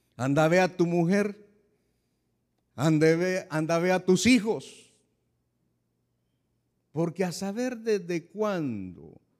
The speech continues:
David no llegaba a su casa. Ahí les mandaba el motín.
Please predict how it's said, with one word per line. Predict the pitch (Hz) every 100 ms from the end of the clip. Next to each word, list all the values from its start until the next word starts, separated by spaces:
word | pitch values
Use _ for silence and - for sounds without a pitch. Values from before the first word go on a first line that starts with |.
| _ _ _ _ _ -
David | 95 113 127 131
no | 120 117
llegaba | 107 101 98 90
a | 87
su | - 82
casa. | 95 - - 65 _ _ _ _ _ _ _ _ _ _ _ _ _ _ _ _ _ _ _ _ _ -
Ahí | 170 214 240
les | 220 214
mandaba | 190 185 202
el | 196
motín. | 190 196 226 233 294 -